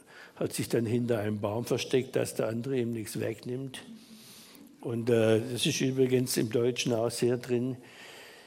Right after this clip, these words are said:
dieses, äh, alles aufhäufen und dann reinmampfen, möglichst schnell. Ist auch beim Amerikaner. Also ich war, ich habe einen Schwager, der ist Gipser.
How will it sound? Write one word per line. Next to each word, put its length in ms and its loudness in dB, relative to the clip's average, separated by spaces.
dieses, 540 0
äh, 60 6
alles 600 4
aufhäufen 920 0
und 200 -4
dann 300 0
reinmampfen, 760 -2
möglichst 400 -4
schnell. 500 -2
Ist 120 -6
auch 140 -2
beim 200 -6
Amerikaner. 760 -2
Also 200 -2
ich 180 -2
war, 340 10
ich 160 0
habe 220 -2
einen 260 -10
Schwager, 560 -4
der 200 -2
ist 220 -6
Gipser. 480 -4